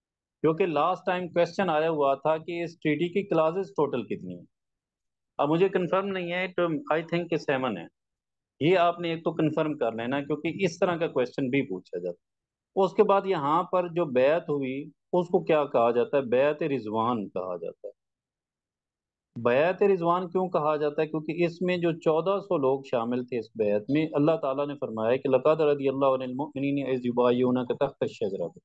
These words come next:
कि जो भी लोग इसमें बैत में शामिल थे, अल्लाह उनसे राजी हो गया।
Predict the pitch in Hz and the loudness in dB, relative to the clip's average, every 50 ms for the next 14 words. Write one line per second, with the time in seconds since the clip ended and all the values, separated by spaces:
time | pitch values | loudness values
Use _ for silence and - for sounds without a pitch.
0 | _ - _ _ _ _ _ _ _ _ _ _ _ _ _ _ _ _ _ _ | _ -20 _ _ _ _ _ _ _ _ _ _ _ _ _ _ _ _ _ _
1 | _ _ - 156 160 165 151 139 151 170 185 196 180 196 185 170 165 170 160 165 | _ _ 2 4 4 4 4 4 4 6 6 4 4 2 2 4 2 2 0 -2
2 | 165 156 - - 160 160 160 156 139 135 135 143 143 151 151 147 147 - 127 120 | -6 -6 -2 0 2 2 2 2 2 2 2 2 0 -2 -4 -4 -2 -2 -2 0
3 | 127 127 131 131 - 151 131 123 135 127 123 120 120 - - 139 113 110 104 101 | 0 -2 -2 -2 -2 -2 0 0 0 0 0 -2 -2 -2 -2 0 2 0 0 -2
4 | 98 95 92 87 82 82 87 | -4 -8 -10 -10 -10 -12 -18